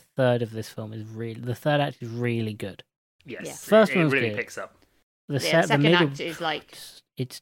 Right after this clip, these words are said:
Speaker 1: nothing. It could just not exist and it'll be fine.
Speaker 3: Yeah.
Speaker 2: Yeah, it's just kind of Bowen becoming friends with the dragon.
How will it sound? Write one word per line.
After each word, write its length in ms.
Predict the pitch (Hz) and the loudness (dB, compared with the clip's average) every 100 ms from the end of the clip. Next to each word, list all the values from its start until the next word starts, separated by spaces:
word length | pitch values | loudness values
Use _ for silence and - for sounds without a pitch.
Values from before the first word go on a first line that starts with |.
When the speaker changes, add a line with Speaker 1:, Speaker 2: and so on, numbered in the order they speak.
| _ _ | _ _
Speaker 1:
nothing. 460 | 147 143 139 117 101 | -2 -2 -2 -8 -10
It 80 | 107 | -10
could 120 | 120 | -8
just 120 | 120 | -4
not 140 | 127 123 | -4 -4
exist 380 | 110 113 - - | -6 -8 -8 -10
and 80 | 110 | -10
it'll 80 | |
be 120 | 104 110 | -10 -10
fine. 340 | 117 113 170 | -6 -6 -6
Speaker 3:
Yeah. 100 | 127 _ _ _ _ _ | -10 _ _ _ _ _
Speaker 2:
Yeah, 160 | 110 98 - | -10 -10 -8
it's 220 | 113 113 | -10 -8
just 180 | - 120 | -10 -4
kind 220 | 131 123 | -2 0
of 140 | 113 - | -2 -2
Bowen 320 | 117 117 113 | 0 0 -2
becoming 360 | 113 117 110 104 | -6 -6 -10 -8
friends 360 | 107 107 104 | -8 -8 -10
with 100 | 104 | -14
the 80 | 98 | -12
dragon. 540 | - 98 98 98 98 | -10 -8 -8 -12 -14